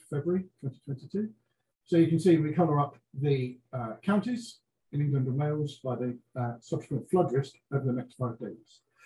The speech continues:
We also have trend arrows to show what the trend in the forecast is doing. So has it trended up or down from our previous forecast we do? We issue these once a day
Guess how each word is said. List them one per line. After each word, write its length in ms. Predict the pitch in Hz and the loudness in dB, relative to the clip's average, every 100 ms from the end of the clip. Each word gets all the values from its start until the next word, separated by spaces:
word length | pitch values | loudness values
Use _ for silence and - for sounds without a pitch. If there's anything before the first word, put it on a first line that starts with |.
| - _ _ _ | -20 _ _ _
We 100 | 185 | 6
also 180 | 196 185 | 8 8
have 160 | 170 | 6
trend 300 | - 202 196 | 6 6 8
arrows 580 | 160 139 147 170 - - - | 8 6 6 6 4 -10 -8
to 80 | - | 0
show 460 | 165 151 143 135 131 _ | 4 6 6 4 0 _
what 200 | 160 170 | 0 0
the 80 | 170 | 0
trend 300 | - 175 160 | 0 2 4
in 80 | 147 | 0
the 80 | 143 | 0
forecast 480 | 160 139 143 135 - | 0 0 -2 -4 -8
is 100 | 123 | -4
doing. 340 | 139 120 110 - _ _ _ | -2 -2 -6 -16 _ _ _
So 300 | - 120 120 - | -4 -4 -4 -6
has 280 | - 143 - | 0 0 0
it 120 | - | -6
trended 400 | - 160 139 131 | -2 0 2 2
up 180 | 120 - - | 0 -2 -6
or 140 | 135 | -2
down 440 | 151 127 120 127 - _ _ _ | 2 2 2 -4 -6 _ _ _
from 120 | 131 | -2
our 120 | 123 | 0
previous 440 | 120 147 131 117 107 | 0 -2 -2 -2 -6
forecast 380 | - 107 117 - - | -8 -8 -10 -14 -8
we 80 | 107 | -8
do? 240 | 107 92 - _ _ _ _ _ _ - | -6 -10 -14 _ _ _ _ _ _ 4
We 120 | 175 | 6
issue 220 | 202 202 | 8 8
these 260 | 175 170 165 | 8 8 8
once 220 | 170 165 | 2 0
a 60 | 147 | 0
day 340 | 147 175 180 | 4 4 4